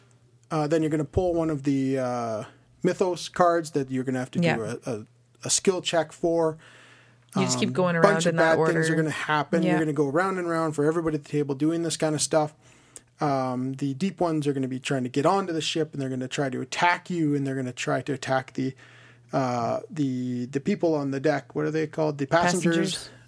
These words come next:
Speaker 1: Um, trying, and they're gonna try to destroy parts of the ship. Um, and so let's talk about how this game wins or loses.
Speaker 2: Yep.
Speaker 1: You win simple, simple. If you get to the twelfth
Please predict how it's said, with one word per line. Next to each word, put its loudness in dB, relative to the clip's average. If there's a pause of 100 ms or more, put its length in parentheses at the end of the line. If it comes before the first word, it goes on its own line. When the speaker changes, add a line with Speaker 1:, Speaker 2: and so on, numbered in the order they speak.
Speaker 1:
Um, -4
trying, -2
and 0
they're 2
gonna 0
try 0
to -4
destroy 2
parts -2
of -8
the 0
ship. 0 (680)
Um, 0 (520)
and 0 (880)
so 2
let's -2
talk 0
about 0
how 4
this -4
game -2 (320)
wins 0
or 0
loses. -6
Speaker 2:
Yep. -2 (600)
Speaker 1:
You 0
win 2
simple, -2 (260)
simple. -2
If -6
you 0
get -2
to -6
the -2 (380)
twelfth 2